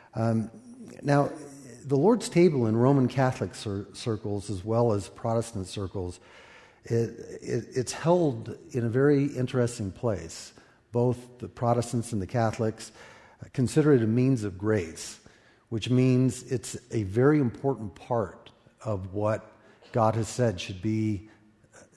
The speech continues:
an element of the Christian life. In other words, if you're not engaging in communion in, on a regular basis in a meaningful way,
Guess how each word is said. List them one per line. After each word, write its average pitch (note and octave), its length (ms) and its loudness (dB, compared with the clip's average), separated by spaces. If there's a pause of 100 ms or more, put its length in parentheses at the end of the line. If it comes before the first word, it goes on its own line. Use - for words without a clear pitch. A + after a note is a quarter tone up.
(300)
an G#2+ 160 -4
element A#2 340 2
of G#2+ 120 0
the G2+ 80 -4
Christian G2+ 400 -8
life. - 480 -12 (320)
In A#2+ 120 2
other C3 140 4
words, C3 340 2 (420)
if C3 200 0
you're C#3 100 4
not C#3+ 300 4
engaging C3+ 600 0
in A#2+ 120 0
communion B2 640 0 (240)
in, G#2+ 560 -2 (320)
on A#2 140 -4
a G#2+ 60 -2
regular A#2 280 0
basis A#2+ 580 -2
in G#2 100 -2
a - 20 -2
meaningful A2+ 500 -2
way, G#2 380 -2